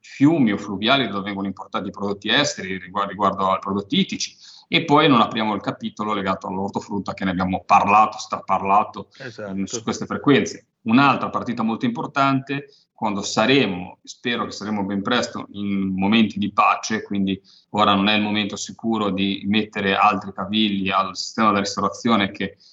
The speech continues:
Speaker 1: ha subito il più grande default, eh, de-, dal dopoguerra, o comunque sia l-, una crisi enorme, eh, delle chiusure indiscriminate, e sperando di non arrivarci mai più, e non voglio infilarmi adesso dentro al, <laughs> al,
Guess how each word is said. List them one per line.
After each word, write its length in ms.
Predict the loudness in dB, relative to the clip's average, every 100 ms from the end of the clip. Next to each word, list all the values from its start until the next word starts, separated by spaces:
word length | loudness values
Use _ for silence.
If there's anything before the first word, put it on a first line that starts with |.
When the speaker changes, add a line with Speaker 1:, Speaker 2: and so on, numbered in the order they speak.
| -12
Speaker 1:
ha 80 | -6
subito 680 | -2 0 4 4 4 0 0
il 100 | 0
più 100 | 0
grande 260 | 2 2
default, 640 | 0 -4 -4 -2 0 -2 -4 -8 _ _ -8
eh, 500 | -2 0 0 -4 -6 -6
de-, 200 | -4 -2 -2 -4 -8 -14 -14 -16 -18 -20 -14
dal 260 | -6 0 2
dopoguerra, 800 | 2 2 4 6 6 6 4 4
o 160 | 2
comunque 340 | -2 -6 -4 -8
sia 320 | -2 0 2
l-, 240 | 0 -4
una 180 | -4 -6
crisi 380 | -4 -4 -2 -2
enorme, 680 | -2 2 2 2 -2 -4 -8 _ _ -16
eh, 120 | -10
delle 240 | -4 -4
chiusure 640 | -4 -6 0 2 4 4 2
indiscriminate, 1300 | 0 -4 -6 -2 2 4 2 2 -2 -2 -2 -2 -4 -6
e 320 | -6 -6 -8
sperando 500 | -12 -4 2 4 2
di 120 | 0
non 220 | 0 2 2
arrivarci 500 | 2 4 2 0 -6
mai 140 | -8
più, 220 | -4 -4
e 60 | -2
non 120 | -2
voglio 160 | -2 -2
infilarmi 380 | -2 0 2 2
adesso 300 | -2 -4 -4
dentro 280 | -6 -2 -2
al, 100 | -2
<laughs> 220 | -6 _
al, 240 | -4 -2